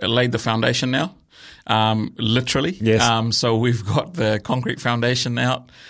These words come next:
Speaker 1: at the Kawakawa site, and we are putting in temporary buildings,
Speaker 2: Mm-hmm.
Speaker 1: and we're gonna start the process in terms of, um, uh, wood, so non-treated wood. Um, obviously, the treated stuff we have to be very careful with,
Speaker 2: Yeah.
Speaker 1: and, and that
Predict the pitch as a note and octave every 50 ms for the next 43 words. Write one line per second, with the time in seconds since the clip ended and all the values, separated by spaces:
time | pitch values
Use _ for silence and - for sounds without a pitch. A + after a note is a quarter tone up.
0 | - - - - A#2+ A2 - - F#2+ G2 A2+ A2 - - B2+ A#2+ A2+ - A#2+ A2+
1 | - - C3+ C#3+ C#3 - - _ _ - A#2+ A#2 A2+ A2 A2+ A2+ A2 A2 A2 G#2+
2 | G#2+ - B2+ A#2+ A#2 A#2 A2+ A2+ A#2 A2 A2 - - - B2+ A#2+ B2+ B2 A#2+ A2
3 | G2+ B2+ B2+ C#3+ D#3 F#3 G3 G#3 G3 G2+ F#2+ E2+ F2+ F2+ F2+ - - - - -
4 | - - - B2 B2 A#2+ A#2+ A#2 A#2 A#2 A2+ A2+ A#2 A2+ A#2 A2+ A2+ - - A#2
5 | A2 - - - - A#2 A2 A2 - - G#2+ G2+ - A2+ G#2+ - - A2+ A2+ G#2+
6 | G#2 G#2+ G#2 G#2 G#2 G2+ G2 G2+ - - G#2 G#2 G2+ G2+ G2+ G2+ G2+ G#2 - -
7 | - - _ _ - - - - - - G1+ G1+ G1+ - - - - A#2 A#2 A2
8 | A#2+ C#3 D3+ D3 - - - _ _ _ - - - - - _ - - A#2+ A2+
9 | G#2+ A2+ B2 C3 C3+ - - C#3 C3+ C3 B2+ A#2+ A#2+ C3+ D#3 D#3+ - - - -
10 | - _ _ _ _ _ - - A2 G#2+ A2 G#2+ - C3 B2+ B2 A#2+ - B2+ A#2
11 | G#2+ G#2 G#2 - C3 B2+ A#2+ A2+ - - - B2 A#2+ - A#2 A2 G#2 G2+ - -
12 | G#2+ - - - A#2 A2 G#2+ G#2 G2+ F#2+ G2+ - - A2+ G#2+ G#2 G2+ - - B2
13 | B2 - B2+ B2+ C3+ C#3 C#2+ C#2+ C#2 C#2 C2+ - - - - - B2 A2+ A2 G#2+
14 | A2 - A2 G#2+ G#2 G#2 G#2 G#2+ G#2 - -